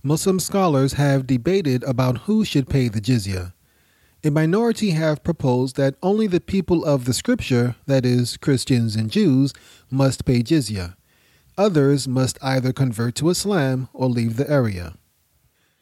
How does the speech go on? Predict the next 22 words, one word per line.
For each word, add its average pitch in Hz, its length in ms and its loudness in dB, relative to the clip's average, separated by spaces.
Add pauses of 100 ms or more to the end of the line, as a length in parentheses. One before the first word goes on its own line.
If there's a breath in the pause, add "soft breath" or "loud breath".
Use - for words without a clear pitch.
(220)
But 170 240 2
historically, 151 920 2 (200)
it 147 140 2
has 202 220 2
been 196 160 2
more 170 200 2
common 156 460 2
to 139 180 2
apply 156 400 2
the 117 160 0
jizya 120 480 0
to 135 160 0
all 190 320 2
non-Muslim 143 680 2
inhabitants 123 720 -2
of 120 180 -4
an 123 140 -2
area 135 560 2
regardless 135 580 0
of 107 140 -4
their 120 140 0
faith. - 400 -4